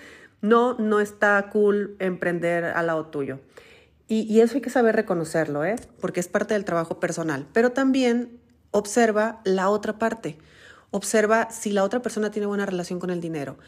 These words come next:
Porque tú puedes esforzarte todo lo que tú quieras, pero si la otra persona, mm, tiene una mala relación con el dinero,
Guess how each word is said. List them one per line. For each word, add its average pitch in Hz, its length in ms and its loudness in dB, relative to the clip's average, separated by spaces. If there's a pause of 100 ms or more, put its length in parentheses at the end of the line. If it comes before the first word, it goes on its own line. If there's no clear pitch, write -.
(380)
Porque 196 920 2 (120)
tú 214 140 -6
puedes 240 340 4
esforzarte 208 640 -4
todo 233 320 0
lo 240 120 0
que 208 100 -4
tú 196 180 -6
quieras, 190 280 0
pero 185 160 -4
si 190 120 -6
la 190 80 -2
otra 262 200 -4
persona, 226 560 -2 (520)
mm, 202 260 -2
tiene 214 280 0
una 247 160 2
mala 233 260 0
relación 190 400 -6
con 202 120 -4
el 214 100 -2
dinero, 185 460 -4